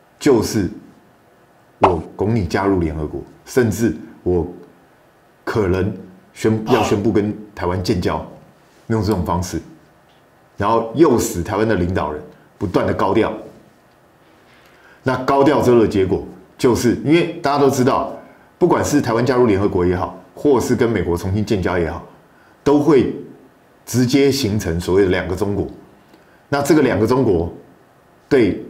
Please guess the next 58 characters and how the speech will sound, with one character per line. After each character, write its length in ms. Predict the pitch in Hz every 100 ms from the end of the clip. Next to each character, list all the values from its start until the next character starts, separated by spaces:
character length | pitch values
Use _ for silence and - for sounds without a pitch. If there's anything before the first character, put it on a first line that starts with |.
| -
中 160 | - 135
华 100 | 120
人 100 | 107
民 120 | 104
共 140 | 117
和 80 | 101
国 140 | 92 85
来 120 | 85
讲， 160 | 85 73 - -
是 160 | - 127
他 140 | 123
们 80 | 113
绝 120 | 92
对 80 | 98
无 120 | 101
法 160 | 82 78
接 200 | 71 80
受。 200 | 76 73 - _ _ _ _ _
所 120 | - 175
以 40 |
当 180 | 165 160
局 160 | 127
势 160 | 127 151
如 100 | 131
果 80 | 131
演 180 | 117 82
变 120 | 139
到 120 | 120
这 100 | 110
样 80 | 143
的 60 | 101
一 40 |
个 60 | 98
状 180 | 120
况 220 | - 113 78
的 60 |
时 80 | 71
候， 180 | 80 76 - - - _ -
中 140 | 123
华 80 | 117
人 120 | 98
民 120 | 101
共 160 | 104 95
和 60 |
国 180 | 87 78
就 180 | 76 131
可 220 | - -
能 80 | 80
会 160 | 98 98 - - -
不 60 |
得 200 | 98 95
已 180 | 95 87 - -
就 140 | 120
会 100 | 107
选 240 | 104 87 78
择 160 | 80
开 180 | 78 98
战， 200 | 85 82